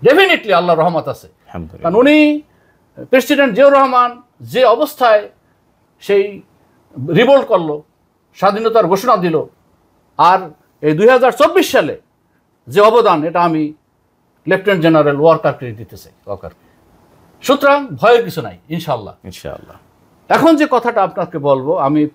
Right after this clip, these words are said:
Speaker 1: আমাদের তারেক রহমান সাহেবকে একটা জিনিস বলতে চাই। আজকেও বেশ কয়েকটা মেসেজ আমি পেলাম, বালুমহাল দখল করা শুরু হইতেছে। ওই আপনার
Speaker 2: এটা নিয়ে তো আমি
Speaker 1: পরিবহন
Speaker 2: হ্যাঁ।
Speaker 1: ইসের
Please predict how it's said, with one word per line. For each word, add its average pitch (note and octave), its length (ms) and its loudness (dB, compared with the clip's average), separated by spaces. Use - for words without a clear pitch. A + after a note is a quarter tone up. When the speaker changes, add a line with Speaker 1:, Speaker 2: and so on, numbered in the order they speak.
Speaker 1:
আমাদের C#3+ 380 0
তারেক G3+ 340 0
রহমান G#3 220 -2
সাহেবকে D3+ 300 -6
একটা C3 180 -8
জিনিস C#3 180 -6
বলতে C3+ 260 -4
চাই। D3+ 220 -6
আজকেও C#4 400 2
বেশ A3 200 2
কয়েকটা E3+ 300 0
মেসেজ C#3+ 380 0
আমি B2 120 -2
পেলাম, B2 340 -6
বালুমহাল A#3+ 580 2
দখল F#3+ 220 -2
করা D#3+ 220 -2
শুরু D3+ 200 -10
হইতেছে। B2 360 -14
ওই C#3+ 500 0
আপনার D#3 600 0
Speaker 2:
এটা C3 280 -2
নিয়ে D#3 160 -2
তো D3 120 2
আমি C#4+ 140 2
Speaker 1:
পরিবহন D4 540 0
Speaker 2:
হ্যাঁ। G#3+ 240 -8
Speaker 1:
ইসের B3+ 420 0